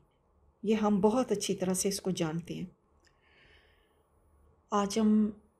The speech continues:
फ़ेल मदारे शुरू करते हैं। फ़ेल मदारे मारूफ, हमने फ़ेल माजी पढ़ा है यानी पास्ट टेंस पढ़ा है। अब वो फ़ेल जिसमें किसी काम के मौजूदा या आने वाले ज़माने में यानी प्रेजेंट टेंस, प्रेजेंट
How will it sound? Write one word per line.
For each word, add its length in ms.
फ़ेल 320
मदारे 400
शुरू 280
करते 340
हैं। 140
फ़ेल 320
मदारे 400
मारूफ, 560
हमने 260
फ़ेल 280
माजी 320
पढ़ा 220
है 120
यानी 220
पास्ट 260
टेंस 280
पढ़ा 220
है। 100
अब 220
वो 180
फ़ेल 340
जिसमें 360
किसी 260
काम 440
के 420
मौजूदा 640
या 260
आने 260
वाले 260
ज़माने 460
में 160
यानी 320
प्रेजेंट 520
टेंस, 440
प्रेजेंट 640